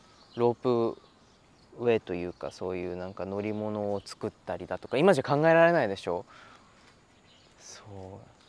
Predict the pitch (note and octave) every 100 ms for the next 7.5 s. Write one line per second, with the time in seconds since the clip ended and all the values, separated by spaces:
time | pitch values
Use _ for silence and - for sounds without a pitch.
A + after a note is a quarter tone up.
0 | _ _ - - A#3 G3 F3+ D#3 - -
1 | - G3 F#3+ F#3+ F#3 F3+ G3 F#3+ F#3+ F3+
2 | F#3 F3+ F3+ F3+ F3+ F3 - - _ _
3 | - D#3+ D#3+ D#3 D#3 D#3 D#3 D#3 D3+ D#3+
4 | - _ _ _ _ _ _ _ _ -
5 | - _ _ - F#3+ F3+ A#2+ G2+ F#2 -
6 | _ _ - E3 B2 C#3 - E3+ F3 D3
7 | A2+ A#2 - G#2+ F2+